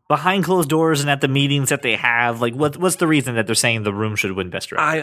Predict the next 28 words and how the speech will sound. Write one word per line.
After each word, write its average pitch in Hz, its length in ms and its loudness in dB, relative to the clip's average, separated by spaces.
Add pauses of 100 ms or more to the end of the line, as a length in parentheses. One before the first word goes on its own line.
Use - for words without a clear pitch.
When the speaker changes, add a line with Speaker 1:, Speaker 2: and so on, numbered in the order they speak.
Speaker 2:
I'm 151 160 -2
just, 156 600 -2 (260)
I, 139 160 -2
I, 156 60 -4
it, 143 360 0
it 147 80 4
is 143 140 2
the 160 120 2
skeptical 196 540 0
part 220 360 2
of 160 180 -2
me 165 220 0
that 143 180 -2
says 151 280 -2
that 151 120 -8
the 151 120 -4
Academy 160 720 -4 (520)
is 151 200 2
a 156 120 2
sucker 160 500 0
for 151 160 -2
these 143 260 -4
type 143 300 -2
of 131 100 0
movies, 123 520 -4
these 123 320 -8
type 135 260 -2
of, 123 340 -2